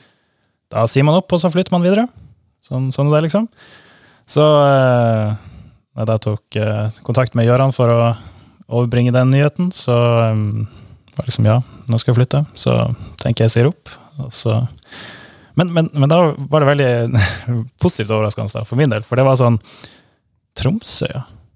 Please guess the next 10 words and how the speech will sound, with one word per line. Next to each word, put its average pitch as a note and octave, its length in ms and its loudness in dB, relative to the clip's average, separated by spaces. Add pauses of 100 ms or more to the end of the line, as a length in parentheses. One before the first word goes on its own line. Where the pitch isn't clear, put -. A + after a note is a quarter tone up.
(120)
Ja, E4 140 2 (460)
kanskje G#2+ 260 0
det, - 140 -4
kanskje A#2 200 0
ikke A2 80 4
det A#3 80 0
var - 80 -4
så A2+ 80 -6
dumt. - 240 -12 (480)
Nei, C#4+ 140 -6